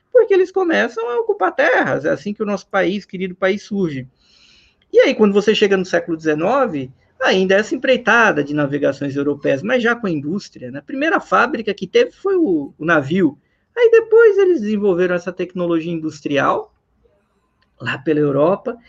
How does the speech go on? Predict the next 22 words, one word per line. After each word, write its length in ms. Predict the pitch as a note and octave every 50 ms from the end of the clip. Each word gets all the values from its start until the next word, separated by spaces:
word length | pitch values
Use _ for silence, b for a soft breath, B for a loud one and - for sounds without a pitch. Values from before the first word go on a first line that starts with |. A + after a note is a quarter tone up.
| b b b b b
e 100 | - A3
vão 160 | G3+ A#3+ B3
indo 140 | C4 C4 C4+
bem. 320 | G#3+ G3+ G3 F3+ F3+ - -
Então, 220 | D#4 G4 - C4+ B3+
destruir 300 | A#3+ - - B3+ B3 A#3+
a 40 |
Rota 220 | A3 A3 A3+ A3+ A3+
da 140 | A3 A3 G#3+
Seda 220 | - A3+ A3 A3
é 40 | G#3+
fundamental. 800 | A3 A#3+ A3+ G#3+ G#3+ G#3+ A3 G#3+ G#3+ - C3 B2+ - - _ _ _ _ _ _ _ _ _ _ _ _
Acabar 400 | - _ - G#3+ G3+ G#3+ C4 B3+
com 80 | B3+ A#3
essa 160 | G3+ - G3
rota 260 | F3 F#3 F#3 F#3 F#3
de 80 | F3 F3
comércio. 460 | - G3 F3+ D#3+ C#3+ C3+ C3 C3 G#3+
Os 80 | G#3 C4
ingleses, 420 | C4+ A3+ F3+ F#3+ B3 D4+ E4+ E4
eles 240 | E4+ F#4+ G4+ G4 -
conseguem, 680 | - C4 G#3+ - - G3 F3 D#3 D3 C#3+ C3+ C3 -